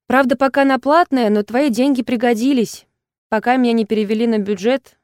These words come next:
во втором семестре. Дальше учёба, работа, ничего особенного.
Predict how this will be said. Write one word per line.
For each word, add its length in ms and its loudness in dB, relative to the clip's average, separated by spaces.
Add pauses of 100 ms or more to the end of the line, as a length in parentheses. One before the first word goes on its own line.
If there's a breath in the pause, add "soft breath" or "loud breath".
(100)
во 140 -8
втором 340 -2
семестре. 640 -6 (680)
Дальше 380 0
учёба, 520 0
работа, 760 -2 (260)
ничего 400 -2
особенного. 640 -6